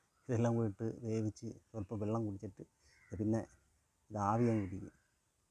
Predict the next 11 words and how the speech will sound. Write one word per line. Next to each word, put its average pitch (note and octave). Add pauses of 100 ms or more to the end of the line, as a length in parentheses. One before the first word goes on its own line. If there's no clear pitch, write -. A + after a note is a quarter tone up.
(2000)
പനിയൊക്കെ A#2
എപ്പോൾ A2 (100)
പമ്പ G#2
കടന്ന് A2
വെച്ചാൽ F2+
മതി. - (1500)
നല്ല G#2
മണം. G#2 (680)
അതായത് G#2 (1200)
നല്ല G#2
മണമാണ്. G2